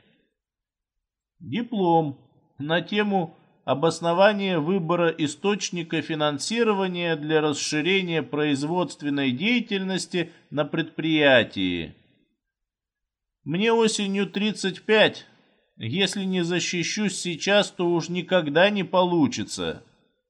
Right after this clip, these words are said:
Перехватив взгляд Алексея, он добавил, похлопав рукой по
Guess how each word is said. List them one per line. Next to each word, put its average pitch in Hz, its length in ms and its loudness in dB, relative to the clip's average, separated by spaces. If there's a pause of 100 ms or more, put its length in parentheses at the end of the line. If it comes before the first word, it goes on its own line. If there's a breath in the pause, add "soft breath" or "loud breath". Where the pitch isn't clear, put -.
(720)
Перехватив 190 720 -2
взгляд 151 600 -2
Алексея, 170 680 -2
он 185 220 0
добавил, 135 680 4
похлопав 160 640 -2
рукой 131 340 -4
по 160 80 -2